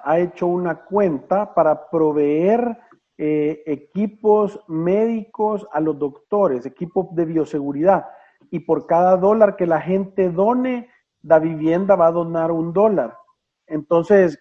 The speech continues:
creo que es un buen momento de, de duplicar tu dinero, ¿verdad? En ese sentido. Si,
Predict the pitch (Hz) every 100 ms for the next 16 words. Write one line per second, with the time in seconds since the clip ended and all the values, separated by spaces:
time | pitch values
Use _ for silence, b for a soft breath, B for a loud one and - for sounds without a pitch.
0 | _ 156 151 160 185 175 185 185 170 185
1 | 190 185 185 214 220 220 202 180 156 165
2 | 160 156 160 - 175 185 - 156 139 165
3 | 214 143 120 113 117 139 135 151 151 156
4 | 139 - 220 165 123 b b _ _ 160
5 | 151